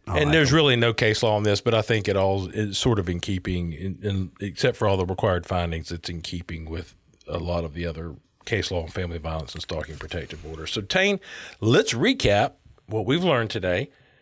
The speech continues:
Speaker 2: I
Speaker 1: Let's
Speaker 2: know
Speaker 1: do.
Speaker 2: this is gonna be a part of a multi-part episode, and I apologize for the length, but we thought it would be important that we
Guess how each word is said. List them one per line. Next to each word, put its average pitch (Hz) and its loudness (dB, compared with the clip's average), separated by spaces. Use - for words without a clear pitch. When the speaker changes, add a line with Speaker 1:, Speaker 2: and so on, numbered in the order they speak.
Speaker 2:
I - 0
Speaker 1:
Let's 120 2
Speaker 2:
know 135 6
Speaker 1:
do. 180 4
Speaker 2:
this 160 2
is 139 -2
gonna 139 2
be 131 4
a 131 2
part 120 0
of 123 0
a 127 2
multi-part 139 0
episode, 117 0
and 98 -4
I 104 2
apologize 117 2
for 143 -4
the 147 0
length, 123 -2
but 107 0
we 110 -2
thought 113 0
it 113 2
would 113 0
be 110 0
important 123 0
that 104 2
we 110 -6